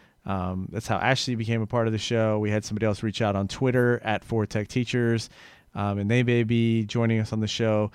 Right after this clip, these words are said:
So, uh, yeah, we, we'd love to have you for a segment, uh, even if it's, you know, self-promotion. That's fine, as long as it is, uh, deals with an ed tech issue that we can give s-, some people some strategies and help for.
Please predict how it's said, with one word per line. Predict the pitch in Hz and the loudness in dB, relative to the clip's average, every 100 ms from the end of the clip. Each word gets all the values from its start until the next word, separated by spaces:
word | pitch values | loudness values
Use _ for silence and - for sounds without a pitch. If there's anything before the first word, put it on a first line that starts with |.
| - - - | -10 -20 -18
So, | - 127 120 113 | -4 2 4 4
uh, | 113 113 | 4 2
yeah, | 120 202 120 113 _ _ | 2 0 -2 -4 _ _
we, | 123 143 156 | -6 -4 -4
we'd | 127 147 | -4 0
love | 143 | 0
to | 143 | 0
have | 123 127 127 | 2 2 2
you | 127 | 0
for | 127 120 | -2 -2
a | 110 | -2
segment, | - 123 123 123 120 - | 2 0 2 0 -2 -4
uh, | 110 120 | -4 -4
even | 127 147 | -2 -2
if | - | -2
it's, | 139 - - - | -6 -6 -10 -6
you | 160 | -4
know, | 123 123 - _ _ _ | -2 -4 -8 _ _ _
self-promotion. | - - 131 131 123 110 135 - 95 | -20 -4 -2 0 0 0 0 -2 -4
That's | 104 - | -4 -4
fine, | 135 143 104 | -2 0 0
as | 101 | -2
long | 117 | -2
as | 127 120 | -2 -4
it | - | -8
is, | 127 113 107 | -6 -4 -2
uh, | 113 107 110 | -2 -4 -4
deals | 120 120 | -2 -2
with | 123 | -2
an | 117 | -2
ed | 117 | -2
tech | 113 120 | -2 -2
issue | 123 117 123 113 | -2 -4 -2 -2
that | 104 | -4
we | |
can | 104 107 | -6 -4
give | 113 | -4
s-, | 110 - _ - | -6 -12 _ -10
some | 113 | -8
people | 98 113 110 | -6 -6 -6
some | - | -10
strategies | 95 107 104 107 104 | -6 -4 -2 -2 -4
and | 98 | -4
help | 101 123 | -4 -4
for. | 117 113 | -4 -4